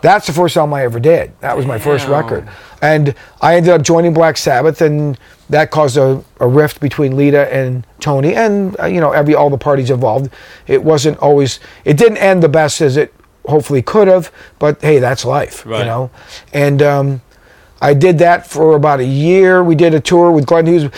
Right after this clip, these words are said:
Speaker 1: A little, we only did, like, five or six shows with Glenn Hughes, and Glenn was having problems. So then they discovered this singer in New, in New Jersey named Ray Gillen.
Speaker 2: Yep.
Speaker 1: And he became the singer. We finished out the rest of the touring. We ended up doing another record, um, which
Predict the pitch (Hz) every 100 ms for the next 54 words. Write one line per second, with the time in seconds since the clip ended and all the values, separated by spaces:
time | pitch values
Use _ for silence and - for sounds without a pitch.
0 | - - 160 160 208 220 170 190 220 196
1 | 170 143 175 170 156 - 143 170 151 135
2 | 147 143 139 170 143 135 147 156 143 143
3 | 131 120 151 151 135 143 127 - - _
4 | 139 147 151 120 - - 143 147 - 175
5 | 160 147 135 - 175 165 151 147 135 -
6 | 139 135 117 170 156 139 135 139 139 135
7 | 160 110 92 - - 113 117 123 135 170
8 | 156 151 143 131 - 143 143 139 135 -
9 | 165 147 151 147 147 135 139 123 165 175
10 | 156 156 - - - - - 143 156 151
11 | 147 139 147 139 156 180 175 147 120 107
12 | 139 156 _ 147 139 139 143 135 135 -
13 | -